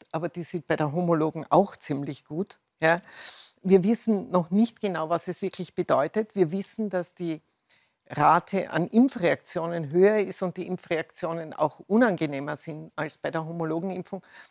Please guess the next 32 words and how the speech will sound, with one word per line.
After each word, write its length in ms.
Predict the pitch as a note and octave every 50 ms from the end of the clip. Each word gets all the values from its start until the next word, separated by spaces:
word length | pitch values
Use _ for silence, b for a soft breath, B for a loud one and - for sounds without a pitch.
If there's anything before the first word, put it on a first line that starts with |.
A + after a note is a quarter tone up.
| B
Und 140 | B - - -
damit 220 | F3 F3+ F#3 F3+
ist 140 | F#3+ F3+ -
es 120 | F#3+ - -
dann 180 | F3+ F3+ F3
eigentlich 400 | - - D#3 F3 E3+ E3+ F3 -
schon 160 | - F#3 F3
ziemlich 320 | - - F3+ F3 F3 - -
am 100 | F3 E3+
Ende. 380 | D3+ D3 D#3 D#3 D#3 D#3 E3 _ b b b b b b b
Das 240 | b F#3+ F3+ - -
heißt, 560 | E3 F3+ F#3+ F#3+ E3+ - - - - - - _ _ _ _ -
dass 340 | - F3 F3 - - - -
im 160 | - F#3+ F#3+
Moment 380 | F#3 F3 D#3+ E3 F3+ G3+ -
die 100 | G#3+ F#3+
Empfehlung 540 | - F3 - - F#3+ F#3 G3 G3+ G3+ G3+ - _
meines 420 | - E3 E3+ E3+ F#3+ A3+ A#3+ G3
Erachtens 380 | - E3 - D#3+ - - F3+ -
auch 120 | E3+ D#3 -
sinnvollerweise 1160 | - - - A#3 C#4 C4 - - D#3 D#3 D#3 C#3+ C#3 C3+ - C#3+ C3 - - F#3 F#3 F#3+ G3 - _ -
lautet, 580 | - D3+ D3 C#3 D#3 D#3 - F3+ F#3+ A3 A#3 _ _ b b b b b b b b
wenn's 300 | b F3 F#3 G3 G3+ -
einen 380 | - - F3+ F#3 F3+ F3 E3+ D#3
wirklich 460 | E3 A3+ E4+ - - - G#3 F3+ - - _
guten 340 | - A3+ B3 B3+ - - G3 D#3+
Grund 400 | - - D3 D3 C3 B2 - -
gibt 460 | - - - _ - - - - - _ _ _ _
zum 320 | - - - F#3 D#3+ D3+ C#3 _ _ _
Wechsel 460 | C#3+ C#3+ E3 D3 - - - - E3+
vom 240 | D#3 - - E3+ C#3+
Impfstoff, 680 | C3+ D#3 D#3 - - - - F#3+ A3+ - - - -